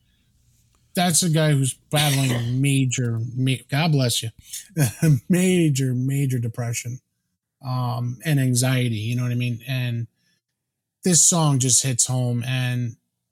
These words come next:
just hearing that, the lyrics, uh, you know, part of my show now, I, I, I've been trying to raise awareness to, you know what I mean?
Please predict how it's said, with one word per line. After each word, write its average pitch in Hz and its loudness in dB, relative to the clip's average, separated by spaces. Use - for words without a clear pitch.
just - 0
hearing 165 2
that, 143 -2
the 151 -2
lyrics, 143 0
uh, - -20
you 180 -2
know, 135 0
part 180 2
of 170 4
my 160 4
show 151 2
now, 143 4
I, 135 0
I, 143 0
I've 143 0
been 135 2
trying 143 2
to 135 2
raise 131 2
awareness 123 0
to, 123 0
you 117 0
know 120 -2
what 120 -2
I 120 -2
mean? 120 -2